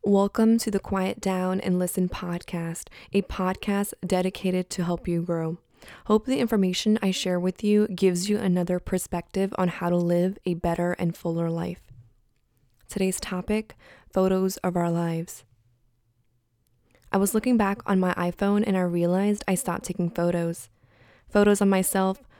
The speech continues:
food, and just what I like to do. There's basically no photos, just some from here and there. I mean, we're supposed to be the generation of Instagram and other social media.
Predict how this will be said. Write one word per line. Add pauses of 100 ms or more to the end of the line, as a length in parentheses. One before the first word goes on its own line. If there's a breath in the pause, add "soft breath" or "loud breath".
(100)
food,
and (180)
just
what
I
like
to
do. (840 soft breath)
There's
basically
no
photos,
just
some
from
here
and
there. (640 soft breath)
I
mean,
we're
supposed
to
be
the
generation
of
Instagram
and
other
social
media.